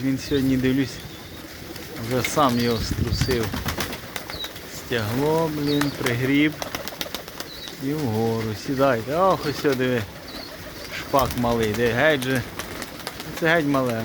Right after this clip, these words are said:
вообще мале. Це одна з боку вийшла, там я пару червоних перепарував. От і ти, ти, що це таке, диви?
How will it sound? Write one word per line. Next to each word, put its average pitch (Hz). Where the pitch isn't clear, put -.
вообще 143
мале. 131
Це 123
одна 120
з 117
боку 127
вийшла, 123
там 113
я 117
пару 123
червоних 127
перепарував. 123
От 170
і 202
ти, 180
ти, 156
що 196
це 196
таке, 180
диви? 139